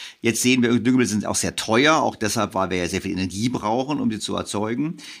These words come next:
Wie ist denn da Ihre Einschätzung? Also brauchen wir einen, ähm, müssen wir mehr tun, um Düngemittel in Deutschland und in der E U zu produzieren? Müssen wir, ähm,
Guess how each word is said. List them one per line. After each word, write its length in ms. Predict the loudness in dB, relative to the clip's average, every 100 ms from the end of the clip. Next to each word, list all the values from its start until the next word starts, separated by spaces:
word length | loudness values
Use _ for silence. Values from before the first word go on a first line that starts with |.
| 0
Wie 100 | 2
ist 160 | 4
denn 120 | 4 4
da 480 | 4 4 4 2 -2
Ihre 300 | 0 2 2
Einschätzung? 500 | 2 2 -2 -2 -2
Also 180 | -2 -2
brauchen 360 | 0 0 2 2
wir 80 |
einen, 360 | 4 4 2 0 -6 -20 _
ähm, 240 | -6 -4 -2
müssen 300 | 2 4 4
wir 100 | 2
mehr 220 | 2 2 0
tun, 240 | -4 -2
um 140 | 0
Düngemittel 500 | 2 4 2 2 -2
in 160 | -4 -2
Deutschland 320 | -2 -2 -4
und 60 | -2
in 60 |
der 100 | -2
E 20 | -2
U 100 | -4
zu 140 | -8
produzieren? 640 | -8 -6 -6 -4 -2 -2 -2
Müssen 320 | -2 0 0
wir, 500 | 0 2 4 2 0
ähm, 400 | -6 -4 -4 -6